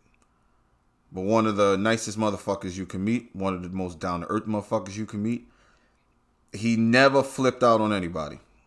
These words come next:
All right? My man was cool, to steal a fucking phrase from Walt Clyde Frazier. "Cool as the other side of the pillow."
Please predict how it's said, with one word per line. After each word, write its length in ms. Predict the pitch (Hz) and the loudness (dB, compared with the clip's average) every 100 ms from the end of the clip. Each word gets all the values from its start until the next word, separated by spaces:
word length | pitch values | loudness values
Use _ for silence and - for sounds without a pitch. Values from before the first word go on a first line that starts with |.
| _ - | _ -12
All 60 | 85 | -6
right? 240 | 92 98 - _ _ _ _ _ _ _ | -4 -4 -8 _ _ _ _ _ _ _
My 140 | - 92 | -8 -4
man 500 | 98 107 107 104 95 | 0 0 0 -2 -6
was 180 | 95 - | -10 -10
cool, 760 | - 131 131 131 127 131 123 _ _ _ _ _ _ _ | -6 0 2 2 0 -2 -8 _ _ _ _ _ _ _
to 100 | - | -10
steal 400 | - - 117 110 | -8 -2 0 2
a 80 | 101 | 0
fucking 400 | - 110 - 98 | -2 -4 -4 -8
phrase 460 | 92 113 107 110 104 | -6 -2 0 -2 -4
from 420 | - 98 90 90 | -6 -6 -4 -4
Walt 260 | 98 107 - | -2 -2 0
Clyde 300 | 107 101 95 | -2 -2 -4
Frazier. 560 | - 110 113 110 113 - _ _ _ _ | -4 -2 -2 -2 -6 -8 _ _ _ _
"Cool 460 | - 165 170 170 - | 4 8 8 8 4
as 220 | 107 92 | 0 -2
the 140 | 95 - | -6 2
other 240 | 123 127 | 2 2
side 340 | 131 123 117 113 | 0 2 2 2
of 60 | |
the 60 | 107 | -4
pillow." 400 | - 90 82 | -6 -8 -8